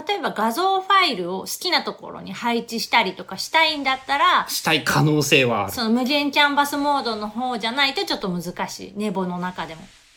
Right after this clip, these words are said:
Speaker 2: じゃあネボの無限キャンバスモードで満足ができたら、それが良さそうかな？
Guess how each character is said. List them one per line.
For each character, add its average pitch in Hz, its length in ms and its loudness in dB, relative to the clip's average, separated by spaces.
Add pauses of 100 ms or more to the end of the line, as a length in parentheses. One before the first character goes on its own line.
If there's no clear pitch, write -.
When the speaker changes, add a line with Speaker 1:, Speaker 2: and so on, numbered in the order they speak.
(200)
Speaker 2:
じ 135 80 -6
ゃ 135 40 -4
あ - 20 -4
ネ 202 160 2
ボ 233 160 2
の 165 120 0
無 156 160 -2
限 185 260 2
キ 196 80 -2
ャ 190 100 2
ン 196 100 -4
バ 190 100 0
ス 190 140 -8
モ 190 300 0
ー - 20 -4
ド 127 160 -2
で 151 380 0 (560)
満 208 280 4
足 180 260 -2
が 180 140 2
で 202 120 2
き - 100 -10
た 202 160 2
ら、 233 400 4 (140)
そ - 180 0
れ 139 140 6
が 117 80 4
良 117 120 6
さ 120 160 0
そ 107 460 0
う - 40 -20 (220)
か - 220 -6
な？ 180 300 -2